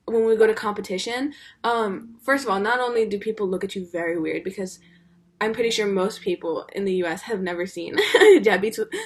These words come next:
swimmer competing, you know? But also, a lot of the officials would always pull my coach aside and, like, you know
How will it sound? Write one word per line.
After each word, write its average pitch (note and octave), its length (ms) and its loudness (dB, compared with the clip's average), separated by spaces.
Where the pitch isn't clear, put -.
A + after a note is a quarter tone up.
swimmer G#3 460 2
competing, G#3+ 720 0
you C4 100 0
know? C4 240 0
But A#3 120 2
also, G#3+ 440 2
a F#3 100 0
lot G3+ 240 2
of G3+ 80 -8
the G#3 140 -2
officials F#3+ 640 -6
would G#3 120 -4
always F#3 240 -2
pull - 180 -8
my G#3+ 140 -2
coach F#3+ 260 -4
aside F3 400 -4
and, F#3+ 120 -4
like, F#3 320 -6
you A3 120 -2
know F#3 260 -2